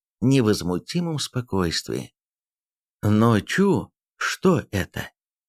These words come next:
Вдруг разом всё зашумело, захрустело и застрекотало.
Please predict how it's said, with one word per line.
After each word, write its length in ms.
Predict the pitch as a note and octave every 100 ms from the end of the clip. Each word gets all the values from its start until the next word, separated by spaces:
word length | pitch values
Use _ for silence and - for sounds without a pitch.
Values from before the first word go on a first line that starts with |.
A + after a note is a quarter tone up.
| _ _ _ _ -
Вдруг 440 | E2+ - B2+ A#2+
разом 460 | E2+ A#2 C3+ C3+ A#2
всё 300 | - E2 B2
зашумело, 800 | G#2 A#2 A2+ G#2+ G2+ C3+ C3
захрустело 880 | A#2+ A2 - G2 A#2+ - F2+ C3+ C#3
и 160 | C#3 C#3+
застрекотало. 1080 | G#2 C3 - B2 B2 A#2 A#2+ F2+ C2 A#1